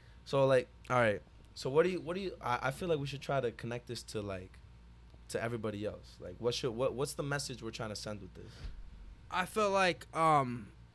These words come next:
Speaker 2: I feel like this podcast should, I, like, we should be,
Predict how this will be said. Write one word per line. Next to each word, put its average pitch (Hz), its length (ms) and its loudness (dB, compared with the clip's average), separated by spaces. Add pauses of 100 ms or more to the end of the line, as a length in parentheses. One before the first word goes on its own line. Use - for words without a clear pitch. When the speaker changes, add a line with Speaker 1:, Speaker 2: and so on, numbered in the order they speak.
(320)
Speaker 2:
I 165 80 6
feel 254 160 8
like 233 100 6
this 220 100 -2
podcast 220 380 2
should, - 220 0
I, 175 80 4
like, 151 280 4
we 180 120 0
should 165 240 -2
be, 185 240 -2